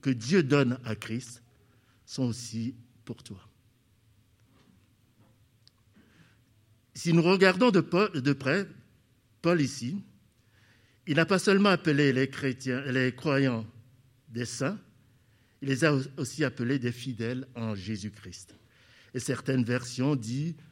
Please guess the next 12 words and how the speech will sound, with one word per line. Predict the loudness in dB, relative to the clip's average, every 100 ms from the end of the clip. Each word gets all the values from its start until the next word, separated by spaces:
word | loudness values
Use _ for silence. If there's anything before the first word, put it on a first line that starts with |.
| _
disent, | -10 -8 -6
euh, | -6 -4 -4 -6 -10
le | -8 -6
traduisent | -2 -2 0 -2 0
par | -2 -2 -4 -8 -10 -14 -4
à | -4
tous | -2 -4
ceux | -2 -2
qui | -4 -4 -10 -12 _ _ -4
ont | 0
la | 0 -2
foi | -6 -6 -6 -6